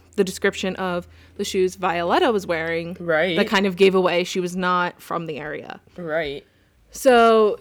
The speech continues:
Speaker 1: he gets in his kayak and he's just, like, thinking about, like, running away.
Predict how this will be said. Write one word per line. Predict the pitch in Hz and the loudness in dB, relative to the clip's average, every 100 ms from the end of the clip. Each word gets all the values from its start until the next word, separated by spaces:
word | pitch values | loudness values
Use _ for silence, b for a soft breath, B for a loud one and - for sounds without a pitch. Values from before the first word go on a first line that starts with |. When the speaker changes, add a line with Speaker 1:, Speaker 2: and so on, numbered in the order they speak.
| _ | _
Speaker 1:
he | 247 262 | -8 -2
gets | 202 247 262 | 2 4 2
in | |
his | 240 | 0
kayak | 226 220 208 196 202 196 - - | -2 0 2 2 0 -2 -8 0
and | 220 214 | 0 4
he's | 226 214 - | 4 2 0
just, | 233 - | -2 -2
like, | 240 226 | -2 -4
thinking | - 190 220 | -4 -6 -2
about, | 220 202 190 | -2 0 -2
like, | 180 | -4
running | 180 180 170 165 | -4 -4 -4 -8
away. | 160 120 92 170 | -12 -14 -14 -16